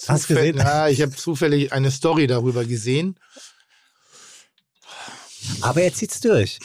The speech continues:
Speaker 1: Also muss man auch mal sagen, oder?
Speaker 2: Ja, ich, das ist,
Speaker 1: Er
Speaker 2: ist halt
Speaker 1: zieht es
Speaker 2: ein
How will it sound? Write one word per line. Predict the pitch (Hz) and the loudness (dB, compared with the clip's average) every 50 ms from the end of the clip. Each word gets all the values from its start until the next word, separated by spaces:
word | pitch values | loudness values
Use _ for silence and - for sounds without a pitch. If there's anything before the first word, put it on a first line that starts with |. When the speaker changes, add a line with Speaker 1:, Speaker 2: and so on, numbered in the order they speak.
| - - 110 - - - | -4 -2 -2 -2 0 0
Speaker 1:
Also | 127 135 147 | 2 2 2
muss | 175 165 | 2 0
man | 196 156 | 0 0
auch | 185 196 | 2 2
mal | 190 143 | 2 2
sagen, | 104 101 90 85 85 87 | 2 2 0 -2 -2 -2
oder? | 90 98 123 143 | -2 0 2 2
Speaker 2:
Ja, | 135 | 2
ich, | 131 131 | 0 -2
das | - - 131 135 - - | -2 -2 -2 -2 -4 -6
ist, | - - - - | -8 -6 -2 0
Speaker 1:
Er | 139 | -2
Speaker 2:
ist | 131 - | 0 2
halt | 156 151 156 | 2 2 2
Speaker 1:
zieht | 190 190 - | 2 2 0
es | 190 151 | -2 -2
Speaker 2:
ein | - | -2